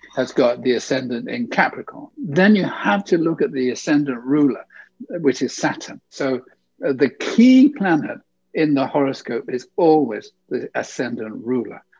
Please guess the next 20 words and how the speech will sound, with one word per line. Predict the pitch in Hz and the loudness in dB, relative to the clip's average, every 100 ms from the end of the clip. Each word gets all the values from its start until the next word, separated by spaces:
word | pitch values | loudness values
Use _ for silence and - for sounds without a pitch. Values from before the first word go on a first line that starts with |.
| _ | _
That's | 175 127 151 151 156 - - | -16 0 2 2 0 -12 -12
the | - - | -8 -8
key. | - 143 117 92 - _ _ | -6 -6 -6 -8 -18 _ _
That | 135 151 165 - | -2 2 2 2
is | 127 113 | -2 -2
you. | 131 131 147 127 131 196 _ _ - | -4 2 6 6 4 0 _ _ -4
That | 147 165 | 0 2
is | 151 147 | 0 0
what | 139 120 | 0 0
you | 113 113 104 | -4 -4 -4
do. | 120 139 113 113 139 _ _ _ | 2 2 2 -2 -12 _ _ _
That | 139 147 139 | 0 2 4
is | 127 - | 2 0
your | 131 113 | -2 -2
persona. | - 127 - 160 131 123 107 110 _ _ _ | -6 -14 -4 0 0 -2 -8 -14 _ _ _
That | 143 139 | 0 2
is, | 135 120 - | 2 0 -4
um, | - 117 113 104 117 143 | -8 -6 -8 -10 -14 -8
you | 131 | -8
know, | 113 110 | -6 -6